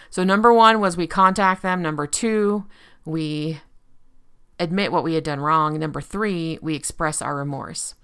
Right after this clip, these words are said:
This comes in the form of a sincere, direct apology. "I apologize for the things I've done.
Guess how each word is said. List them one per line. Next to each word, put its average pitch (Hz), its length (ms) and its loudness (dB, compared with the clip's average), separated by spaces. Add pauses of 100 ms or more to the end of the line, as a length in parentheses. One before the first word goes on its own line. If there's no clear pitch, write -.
(640)
This 285 180 2
comes 403 260 2
in 349 80 2
the 262 100 4
form 196 560 2
of 170 200 -2
a 165 280 4
sincere, 220 1000 -2
direct 170 540 0
apology. - 720 -8 (720)
"I 196 100 2
apologize 240 580 4
for 226 120 -4
the 208 80 -8
things 202 260 -2
I've 170 160 -4
done. 139 380 -10